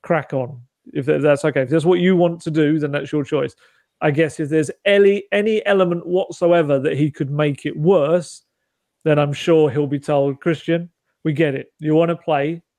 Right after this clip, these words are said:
but for your longer term kind of injury concerns, I think we just need to make you sit out of this one." Um,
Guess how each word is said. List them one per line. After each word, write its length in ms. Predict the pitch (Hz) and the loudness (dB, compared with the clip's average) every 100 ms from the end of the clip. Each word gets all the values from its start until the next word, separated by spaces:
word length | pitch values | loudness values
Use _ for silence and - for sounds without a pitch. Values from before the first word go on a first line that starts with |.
| - | -8
but 180 | 156 151 | -8 -8
for 120 | - | -4
your 200 | 151 151 | 0 2
longer 460 | 151 151 165 160 143 | 2 0 -2 -2 -4
term 400 | - 151 139 139 | -2 -4 -4 -6
kind 220 | 135 135 | -8 -6
of 240 | 131 - _ _ _ _ _ _ - | -8 -10 _ _ _ _ _ _ -6
injury 460 | 180 165 135 147 | -4 -2 -2 -2
concerns, 600 | 139 147 135 151 143 143 | -2 -6 -6 -2 -2 -2
I 60 | 143 | -6
think 220 | 147 147 | -6 -6
we 140 | 143 139 | -4 -2
just 260 | 147 - | -4 -4
need 220 | 147 139 - | -4 -4 -2
to 140 | 143 | -2
make 220 | 139 147 | 0 -4
you 120 | 143 | -6
sit 240 | 127 - 147 | -8 -4 -2
out 240 | 135 139 | -2 -4
of 60 | 139 | -4
this 240 | 135 113 | -4 -4
one." 240 | 135 131 120 _ | -10 -12 -12 _
Um, 460 | 147 139 135 131 | -4 -2 -2 -4